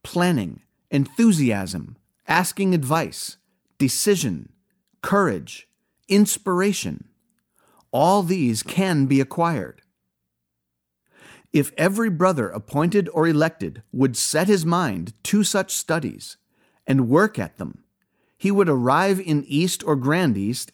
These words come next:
able to snatch any weapon from any rock. If he settles back, happy over his preferment, secure in the thought that, with reasonably good behavior, he will eventually arrive.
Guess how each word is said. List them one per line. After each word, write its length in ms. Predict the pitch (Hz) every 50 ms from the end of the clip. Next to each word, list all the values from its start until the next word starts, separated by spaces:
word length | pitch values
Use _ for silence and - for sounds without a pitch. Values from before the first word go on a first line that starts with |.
| _ -
able 260 | 175 196 185 196 185
to 160 | - - 151
snatch 600 | 139 - - - - 131 143 180 196 156 - - -
any 200 | 156 165 190 180
weapon 440 | 139 147 175 185 - 117 98 98 101
from 240 | - 123 113 110 -
any 240 | - 196 214 175 139
rock. 520 | 131 143 165 170 117 78 - _ - - _ _ _ _ _ _ _ _ _ _ _ _ _ _ _ _ _ _ _ _ _ _ _
If 180 | - 170 165 -
he 100 | 180 160
settles 480 | - - - 190 214 220 220 185 -
back, 480 | - 151 170 160 110 78 69 - - _ _ _ _ _ _ _
happy 460 | - - 220 226 220 - 143 113 101 78
over 280 | 107 131 131 131 143
his 160 | 139 156 151
preferment, 720 | - - - 135 - - - 165 147 101 85 - - - - _ _ _ _ _ _ _
secure 680 | - - - - 160 - - - - 214 214 165 117 90
in 220 | - 131 131 127
the 60 | 123
thought 380 | - - - 170 180 185 - 123
that, 320 | 131 127 117 - - _ _ _ _ _ _
with 240 | - 139 143 - -
reasonably 680 | 131 117 117 139 165 202 190 190 214 214 196 220 214
good 260 | 180 143 175 190 175 170
behavior, 640 | 202 180 175 185 185 147 104 95 92 87 - - - _ _ _ _ _ _
he 120 | - 165
will 220 | 170 170 170 180 202
eventually 760 | 170 143 131 160 190 202 202 - 113 95 90 92 98 110 - -
arrive. 760 | 139 123 117 135 147 147 120 92 73 - - - - -